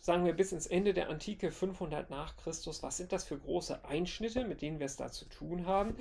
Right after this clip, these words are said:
Also als erstes die sogenannte Neolithische Revolution, da werden wir nächste Woche noch relativ ausführlich drüber sprechen. Von elftausend vor Christus bis hin dann zum Übergang,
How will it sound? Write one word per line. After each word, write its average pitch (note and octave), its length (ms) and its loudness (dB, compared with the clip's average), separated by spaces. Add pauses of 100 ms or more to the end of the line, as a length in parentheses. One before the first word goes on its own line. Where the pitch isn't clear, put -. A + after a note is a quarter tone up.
(240)
Also C#3+ 140 -2
als - 320 0
erstes F#3 500 8
die D#3 100 -10
sogenannte C#3+ 520 0
Neolithische D#3 960 2
Revolution, C#3+ 800 2
da - 100 2
werden C3+ 220 -2
wir C3+ 80 -4
nächste D#3 400 -2
Woche D#3+ 240 2
noch C#3+ 160 4
relativ C#3+ 420 0
ausführlich C#3+ 560 -4
drüber B2+ 320 -10
sprechen. G#3+ 800 0 (640)
Von D3+ 220 0
elftausend G#3 880 8
vor D3 240 2
Christus A3 840 4 (340)
bis F3 160 2
hin G3+ 220 6
dann E3+ 160 4
zum D#3 180 -2
Übergang, F3+ 680 4